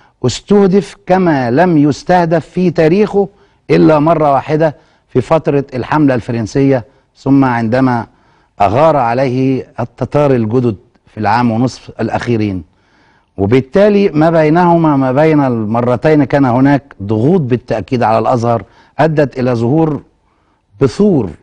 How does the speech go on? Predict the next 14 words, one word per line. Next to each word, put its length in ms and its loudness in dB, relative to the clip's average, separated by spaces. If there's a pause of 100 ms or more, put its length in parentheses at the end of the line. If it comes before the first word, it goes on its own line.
(500)
على 180 0
جسم 340 0
التعليم 720 0
الأزهري، 540 -4 (120)
منها 420 2 (440)
المدارس 800 0
الأزهرية 880 0 (140)
الخاصة. 680 -4 (320)
إيه 80 0
موضوعها؟ 560 0 (840)
وهل 580 -2
هتستمر 600 -4
كده؟ 320 -6 (560)
وهل 640 0